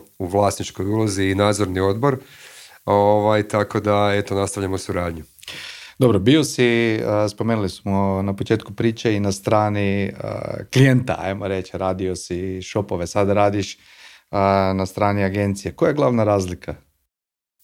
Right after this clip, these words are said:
Speaker 1: Pa razlika je zapravo, ajmo reći ovako, e, idealan odnos je ovaj kad, e, agencija ima klijenta, e, u nekakvom ravnopravnom, e, odnosu, jel? Kad zapravo anticipiraju jedni druge,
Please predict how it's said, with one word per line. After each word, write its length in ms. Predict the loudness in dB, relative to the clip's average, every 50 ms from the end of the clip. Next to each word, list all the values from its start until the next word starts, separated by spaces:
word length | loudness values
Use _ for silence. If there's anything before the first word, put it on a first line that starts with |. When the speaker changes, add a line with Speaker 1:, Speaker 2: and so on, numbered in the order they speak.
| _ _
Speaker 1:
Pa 80 | 0 2
razlika 420 | 4 4 4 4 2 2 2 2
je 60 | 2
zapravo, 540 | 4 4 2 2 2 0 0 0 2 0 0 0
ajmo 240 | 0 0 2 2 2
reći 320 | 2 0 0 -2 -2 0
ovako, 500 | 0 2 2 2 0 0 -2 -4 -4 -6 -10 _ _ _ _ _ _ _ _ _ -4
e, 180 | -2 2 2
idealan 440 | 4 4 4 4 4 4 4 2 2 2
odnos 300 | 2 0 0 -2 0 0
je 100 | 2 4
ovaj 240 | 4 4 4 2 2
kad, 320 | 0 0 0 0 0 2
e, 40 | 2 2 2 2 2 2 2 2 0 0
agencija 560 | -2 0 0 2 2 2 0 0 0 0 2 2
ima 260 | 4 4 4 2 2
klijenta, 840 | 0 0 2 2 2 2 0 0 0 2 2 4 2 2 0 0 -2
e, 40 | -2 -2 -2 0 0 0 -2 -2
u 60 | 0 0
nekakvom 420 | 0 0 0 -2 -2 -2 0 0
ravnopravnom, 720 | 2 2 2 0 -2 -2 -2 -4 -2 -2 -2 -2 -2 -2 0
e, 20 | 0 0 0 0 0 0 0 -2 -2
odnosu, 440 | -2 -2 -2 -2 -2 -2 -4 -6 -6
jel? 240 | -6 -6 -4 -6 -6 -8 -12 _ -20 -20 -20 -20 -20 -18 _
Kad 140 | -2 0 2
zapravo 500 | 2 2 2 2 2 0 0 2 2 2
anticipiraju 680 | 0 0 -2 -6 -8 -10 -4 0 2 2 4 4 4
jedni 180 | 2 2 0 0
druge, 400 | 0 0 0 0 0 0 -2 -2